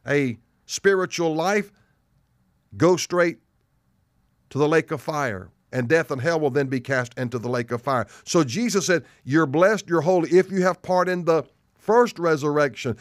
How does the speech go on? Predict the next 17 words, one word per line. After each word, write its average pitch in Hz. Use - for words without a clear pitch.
So -
how 220
can 202
people 208
get 175
saved 208
in 202
the 196
second 226
resurrection? 143
But 214
this 202
man 220
was 214
teaching 208
that 135
heresy. 95